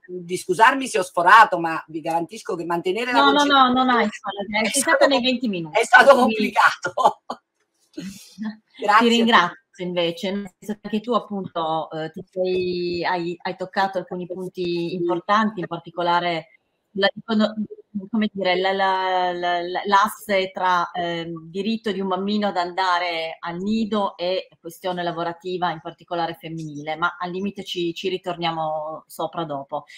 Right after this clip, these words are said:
Speaker 2: Allora, io adesso passerei la parola a Cristina Sunna e quindi passiamo da livello, diciamo, ente prossimo al cittadino quale comune a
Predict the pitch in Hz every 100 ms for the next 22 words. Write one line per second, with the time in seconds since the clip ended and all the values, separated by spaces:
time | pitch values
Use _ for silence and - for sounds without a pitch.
0 | - - - 226 208 175 247 294 311 208
1 | 208 202 185 185 208 269 311 175 170 -
2 | - 170 202 294 359 - 160 165 196 294
3 | 370 - - 196 185 165 - 180 208 202
4 | 196 170 160 - - 180 180 190 196 185
5 | 175 165 160 170 - 180 170 170 196 190
6 | 185 170 165 - 202 196 - 175 165 160
7 | 160 160 - 170 180 190 185 170 175 170
8 | 170 208 226 254 233 180 208